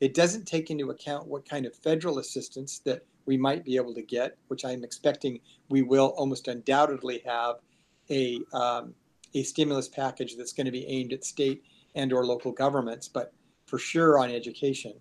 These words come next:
Uh, that's happening and underway in Congress. They've been talking about a major package on that.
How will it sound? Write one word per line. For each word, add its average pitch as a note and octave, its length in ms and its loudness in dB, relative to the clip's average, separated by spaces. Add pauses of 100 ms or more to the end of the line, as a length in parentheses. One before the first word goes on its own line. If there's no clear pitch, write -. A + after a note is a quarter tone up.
(540)
Uh, C3 180 -6 (100)
that's D#3+ 360 2
happening C3+ 480 -2
and A#2+ 120 -6
underway A#2+ 440 -4
in A2 100 -10
Congress. A#2+ 480 -8
They've B2+ 180 -4
been A#2 100 -12
talking B2+ 360 -6
about A#2+ 280 -2
a B2 40 -12
major B2 320 -8
package A#2+ 480 -12
on B2 100 -20
that. C#3 260 -6